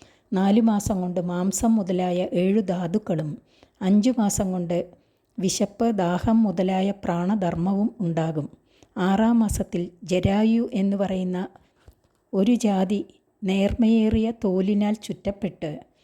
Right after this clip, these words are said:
ഗർഭസ്ഥനായ ശരീരി മാതാവിൻ്റെ കുക്ഷിയിൽ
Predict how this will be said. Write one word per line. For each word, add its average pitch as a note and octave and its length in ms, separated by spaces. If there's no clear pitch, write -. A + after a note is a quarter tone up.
ഗർഭസ്ഥനായ G#3+ 800
ശരീരി F#3 540
മാതാവിൻ്റെ G3+ 680
കുക്ഷിയിൽ F3+ 480